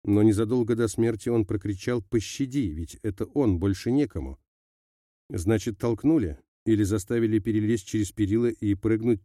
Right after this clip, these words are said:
чем-то пригрозив? Оружием? Огнестрельным или холодным? Приставили к горлу нож? Тогда точки на шее — это ранки? А может, Витас все же сиганул сам? Чтобы спастись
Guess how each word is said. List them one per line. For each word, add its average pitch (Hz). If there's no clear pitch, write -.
чем-то 110
пригрозив? 104
Оружием? 107
Огнестрельным 135
или 139
холодным? 80
Приставили 113
к 104
горлу 113
нож? 135
Тогда 104
точки 110
на 104
шее — 107
это 104
ранки? 113
А 101
может, 101
Витас 104
все -
же 92
сиганул 98
сам? 135
Чтобы 110
спастись -